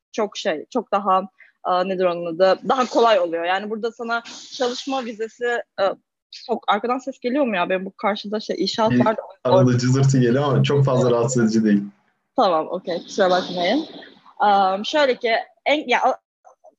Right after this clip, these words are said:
Speaker 1: çalışma vizesi, e, birazcık şirketlere masraf çıkartıyor. Belirli bir sponsorluk gerektiriyor. Bu şu an, e, Amerika'daki böyle bu şu anki, e, politik iklimde de çok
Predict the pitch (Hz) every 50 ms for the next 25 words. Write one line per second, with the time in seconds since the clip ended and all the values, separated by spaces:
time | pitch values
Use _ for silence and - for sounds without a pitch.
0 | _ - - 269 269 269 - - 339 349 247 269 233 254 233 - - 320 320 294
1 | - - - 202 202 196 190 190 185 185 180 185 202 269 269 262 247 240 214 240
2 | 269 _ - _ - - - - 233 - 247 240 240 247 262 262 214 - - -
3 | 226 214 214 - - - 185 165 175 - 190 185 190 196 190 202 214 226 233 -
4 | - - - 220 196 208 - 208 190 190 190 - - 185 165 160 156 _ - -
5 | 175 180 170 175 180 220 247 247 240 - 285 262 254 262 254 - - 208 202 196
6 | 190 - - 240 262 262 254 277 262 240 - - 233 220 208 208 208 202 - -
7 | 254 214 208 208 254 226 - - - - - - 214 208 - 254 240 220 - 262
8 | - 208 _ - 233 214 240 262 269 233 220 233 240 233 - - 254 -